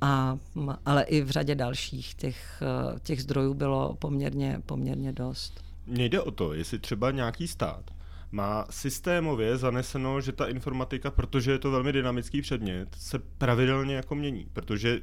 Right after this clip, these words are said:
Speaker 2: měnit to jednou za patnáct let je fajn, ale aby to zase se změnilo až za dalších patnáct let, tak to by asi nebylo úplně dobře.
Speaker 1: Tak samotná informatika jako obor, ta se proměňuje, ale ne tak dramaticky rychle. Algoritmus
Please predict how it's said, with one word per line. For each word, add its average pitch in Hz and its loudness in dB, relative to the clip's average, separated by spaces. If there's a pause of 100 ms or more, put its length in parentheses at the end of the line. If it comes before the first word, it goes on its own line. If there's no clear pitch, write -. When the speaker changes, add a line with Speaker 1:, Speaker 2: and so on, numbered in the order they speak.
Speaker 2:
měnit 117 0
to 147 2
jednou 135 4
za 127 0
patnáct 143 0
let - 0
je 143 2
fajn, 90 -2 (500)
ale 113 6
aby 107 0
to 123 0
zase 120 0
se 127 -2
změnilo 123 0
až 127 2
za 117 2
dalších 165 -2
patnáct 95 0
let, 78 -4
tak - -4
to 110 -2
by 101 4
asi 107 0
nebylo 143 2
úplně 82 -2
dobře. 76 -8 (960)
Speaker 1:
Tak - 2
samotná 180 8
informatika 156 6
jako 131 2
obor, 127 2 (500)
ta 135 8
se 185 4
proměňuje, 165 6
ale 147 6
ne 147 4
tak 156 2
dramaticky 151 2
rychle. 127 0 (540)
Algoritmus 156 2